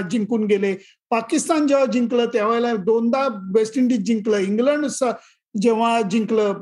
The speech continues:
अ, वेस्ट इंडिजमध्ये तेव्हा सुद्धा आणि आत्ता सुद्धा. हे म्हणजे स-, खरंच हा खेळ लोकप्रिय का होतोय? कारण दरवेळेला नवीन विजेता तो देतोय.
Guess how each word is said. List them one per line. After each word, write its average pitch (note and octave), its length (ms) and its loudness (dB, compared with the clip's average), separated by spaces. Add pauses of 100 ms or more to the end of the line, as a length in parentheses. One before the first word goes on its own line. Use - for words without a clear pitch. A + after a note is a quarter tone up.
(160)
अ, E3 380 -6
वेस्ट G#3 260 -2
इंडिजमध्ये A3 580 0 (380)
तेव्हा B3+ 280 2
सुद्धा C4+ 260 0
आणि C4 200 0
आत्ता A#3 400 -2
सुद्धा. F#3 300 -4
हे F#3 160 -2
म्हणजे B3+ 280 0
स-, - 120 -6 (120)
खरंच C4+ 440 -2
हा A#3 240 -2
खेळ A3 480 0 (640)
लोकप्रिय D#4+ 640 0 (120)
का C#4 120 0
होतोय? A3+ 460 0
कारण B3 280 0
दरवेळेला B3 920 2 (520)
नवीन C4 500 2
विजेता C4 560 2
तो A#3 200 -2
देतोय. D#3 360 -12